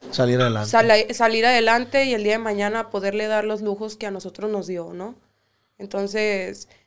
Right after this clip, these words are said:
Speaker 2: eh, yo es algo que yo le agradezco mucho, pues, a mi familia, que me dé la oportunidad de,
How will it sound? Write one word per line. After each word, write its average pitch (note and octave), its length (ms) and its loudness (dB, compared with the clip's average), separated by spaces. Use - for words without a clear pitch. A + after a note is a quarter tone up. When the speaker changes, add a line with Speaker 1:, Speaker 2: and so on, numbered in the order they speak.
Speaker 2:
eh, G3+ 360 4
yo G#3 120 4
es G#3 140 2
algo A#3 200 4
que A#3+ 140 0
yo G3+ 120 2
le G#3 80 4
agradezco A3 440 0
mucho, G#3+ 600 -2
pues, G3 200 -6
a G#3 40 -2
mi G#3+ 140 -2
familia, G#3+ 560 -2
que B3+ 80 -4
me G#3+ 160 0
dé F#3+ 100 0
la G#3 80 0
oportunidad G#3 760 0
de, G3+ 340 -2